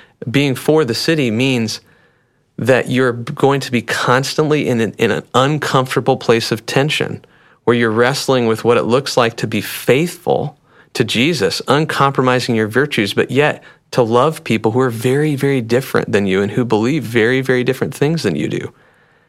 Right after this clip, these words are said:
And so my fear in some ways is, I don't know if you've ever heard the phrase, uh, "death by a thousand paper cuts," is that actually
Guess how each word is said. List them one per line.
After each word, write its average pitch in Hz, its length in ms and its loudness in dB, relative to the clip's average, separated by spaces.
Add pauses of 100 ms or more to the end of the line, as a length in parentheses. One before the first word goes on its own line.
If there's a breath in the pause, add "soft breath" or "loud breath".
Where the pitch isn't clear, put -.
(100)
And 120 100 -2
so 127 360 0 (140 loud breath)
my 113 140 2
fear 156 320 0
in 110 120 0
some 135 220 2
ways 107 240 0
is, 104 220 -2 (340 soft breath)
I 113 60 2
don't 113 80 2
know 113 100 2
if - 240 -6
you've 113 120 0
ever 113 200 4
heard 117 200 2
the 98 60 0
phrase, 101 340 2
uh, - 80 0 (220)
"death 123 300 2
by 117 160 4
a 107 60 2
thousand 110 520 2
paper 123 300 0
cuts," - 460 -4 (520 loud breath)
is 110 140 0
that 117 120 4
actually 127 560 0